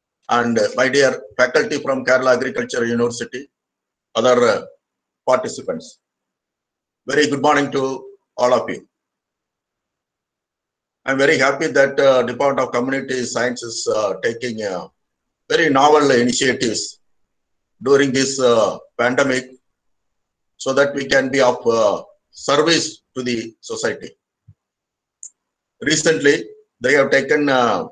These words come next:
two initiatives which I want to inform the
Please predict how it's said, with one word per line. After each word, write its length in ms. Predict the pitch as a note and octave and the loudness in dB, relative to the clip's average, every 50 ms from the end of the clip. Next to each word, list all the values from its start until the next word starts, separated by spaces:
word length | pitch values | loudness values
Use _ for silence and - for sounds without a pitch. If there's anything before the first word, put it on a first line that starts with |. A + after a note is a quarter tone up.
| _ _ _ _ _ _ - | _ _ _ _ _ _ -2
two 120 | F#3 G3 F3+ D#3 D3 | 0 2 2 2 0
initiatives 520 | D3 C#3 - D#3 C#3+ C#3+ D3+ D3 C3+ C#3 | 0 0 0 0 0 0 -2 -4 -4 -6
which 160 | C3+ B2 - C3+ | -6 -2 0 2
I 40 | C3 B2+ | 4 4
want 180 | B2+ C3 B2+ B2 - | 4 2 2 -2 -4
to 100 | C3+ C3 B2 A#2+ A#2+ | -2 -2 0 -2 -2
inform 260 | A#2+ - C3+ C#3 C3+ B2 B2+ | 0 0 0 0 0 -2 -2
the 300 | B2 A#2+ A#2 A2+ A2 G#2+ | -2 -2 -2 -2 -4 -6